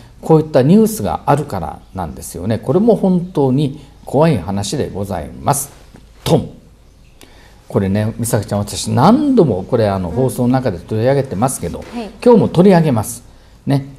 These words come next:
Speaker 1: 一帯一路沖縄活用を知事訪中時に提案。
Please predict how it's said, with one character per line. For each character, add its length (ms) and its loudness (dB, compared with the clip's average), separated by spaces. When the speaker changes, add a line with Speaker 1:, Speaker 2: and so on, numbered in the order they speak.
Speaker 1:
一 160 -2
帯 180 8
一 240 2
路 160 0
沖 240 0
縄 240 4
活 340 -6
用 160 2
を 400 0
知 160 2
事 240 -2
訪 240 4
中 300 0
時 180 -2
に 140 0
提 360 -2
案。 180 -4